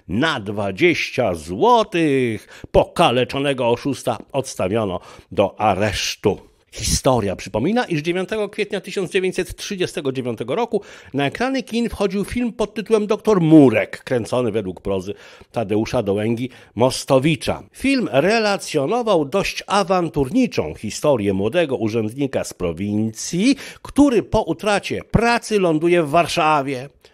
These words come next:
I tu zaczyna życie od zera, konkretnie od wykonywania upokarzającej roboty fizycznej. Los popycha go ku spelunkom, gdzie, jak śpiewał tata Kazika, podłe życie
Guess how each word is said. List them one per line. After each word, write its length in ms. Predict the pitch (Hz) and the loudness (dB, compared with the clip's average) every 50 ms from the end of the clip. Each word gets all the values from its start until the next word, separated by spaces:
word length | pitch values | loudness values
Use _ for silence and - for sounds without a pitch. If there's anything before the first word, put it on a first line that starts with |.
| - - | -12 -6
I 280 | 226 254 262 262 254 - | -2 -2 0 0 -2 0
tu 260 | - 185 196 208 190 | 2 4 4 4 4
zaczyna 540 | 143 165 147 - - 160 160 165 160 147 113 | 2 2 0 0 0 -2 0 0 2 2 2
życie 320 | 123 151 135 - - - | 0 0 0 0 0 2
od 160 | - 120 101 | 2 0 0
zera, 440 | 87 80 113 135 156 165 156 151 147 - - - - | -2 0 2 2 4 4 2 0 0 -4 -6 -18 -10
konkretnie 580 | - - 269 254 - 196 196 175 - - 185 160 | -4 -2 -2 -2 0 0 0 0 0 0 0 0
od 100 | 160 139 | 0 0
wykonywania 560 | 139 220 - 185 143 127 117 127 120 123 139 - | -2 -2 0 0 0 0 0 0 0 0 -2 -2
upokarzającej 1120 | - 233 247 - - - 165 - - 139 120 101 107 98 110 123 127 120 - 123 110 107 | 2 2 2 2 4 2 2 4 4 2 2 2 2 0 0 0 -2 -2 0 2 2 4
roboty 540 | 113 135 131 101 82 98 95 - - 92 87 - - - - _ _ - | 4 4 2 2 2 -2 -4 -4 -6 -10 -10 -10 -12 -20 -20 _ _ -10
fizycznej. 640 | - 101 95 98 147 160 156 - - 175 147 135 - | -8 -6 0 6 6 6 6 4 -4 -6 -6 0 4
Los 340 | 208 226 208 - - - - | 4 4 4 4 0 -2 -2
popycha 460 | - 170 - - 185 - 180 170 160 | -2 -2 2 2 2 2 2 0 0
go 420 | 147 151 160 160 160 156 156 151 - | 2 2 4 4 6 4 4 2 2
ku 160 | - 175 165 | 4 4 4
spelunkom, 640 | 156 - - 160 160 180 190 190 190 185 180 175 147 | 4 2 2 2 4 6 6 4 4 2 0 0 0
gdzie, 220 | 131 117 127 156 151 | 0 0 0 0 2
jak 160 | 151 135 - | 2 0 -2
śpiewał 360 | - - 147 147 156 160 165 165 - - - - - | -2 -4 -2 0 0 0 0 -2 -6 -20 -20 -10 -4
tata 260 | - 165 165 - 170 | -2 -2 0 0 -2
Kazika, 460 | 170 - 165 151 160 180 170 196 170 - | 0 0 0 0 0 0 0 0 2 4
podłe 480 | - 175 180 160 - 165 170 160 143 | 6 6 6 6 4 4 4 4 4
życie 440 | 127 139 185 170 - - 165 156 | 4 4 4 2 4 2 0 0